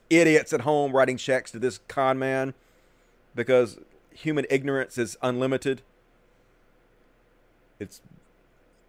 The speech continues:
a renewable resource, definitely. But, uh, you heard him say, "They're lying about us. We never said,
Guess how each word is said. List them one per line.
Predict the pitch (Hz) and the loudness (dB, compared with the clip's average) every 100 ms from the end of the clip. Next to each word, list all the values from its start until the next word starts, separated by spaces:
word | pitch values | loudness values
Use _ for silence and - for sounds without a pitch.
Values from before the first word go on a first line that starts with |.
| - | 0
a | 123 | 2
renewable | 120 120 135 120 | 2 0 0 0
resource, | 117 127 - 127 127 - | 0 -2 -2 0 -2 0
definitely. | 127 127 113 123 123 _ _ _ _ _ | 0 0 -2 -4 -4 _ _ _ _ _
But, | 90 104 117 113 | -12 2 4 6
uh, | 107 117 - | 2 -2 -10
you | 151 | -2
heard | 160 175 | 4 4
him | 147 | 4
say, | 160 | 4
"They're | 131 143 | 6 4
lying | 110 139 269 370 233 | 4 2 4 4 6
about | 180 156 147 | 8 8 6
us. | 135 107 | 2 0
We | 123 262 | -6 -2
never | 262 185 180 | 6 8 6
said, | - 226 233 254 107 | 2 0 4 6 4